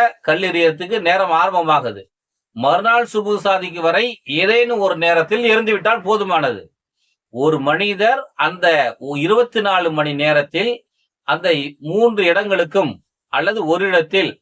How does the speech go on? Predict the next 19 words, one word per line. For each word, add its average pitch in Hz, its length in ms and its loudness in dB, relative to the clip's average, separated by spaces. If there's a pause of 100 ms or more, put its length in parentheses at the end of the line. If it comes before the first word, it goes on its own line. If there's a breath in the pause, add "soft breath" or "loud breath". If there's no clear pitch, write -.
(260)
கல் 226 280 -2
எறியவில்லை 165 540 -2
என்றால், 117 520 0 (920)
அவர் 139 340 2 (220)
மறுநாள் 185 600 -2
தான் 196 240 -2 (100)
கல் 190 220 -2
எறிகிற 147 360 -4 (120)
நிலை 135 320 -2
ஏற்படும். 120 440 -6 (480)
அப்ப - 200 -4
அவர் 151 200 2
என்ன 156 220 -4
செய்யணும்னாக்க, 131 640 -4 (520)
மறுநாள் 196 520 0
அவர் 160 200 2
அங்க 131 220 -2
இருந்தா 143 440 -2 (500)
அவர் 123 300 -2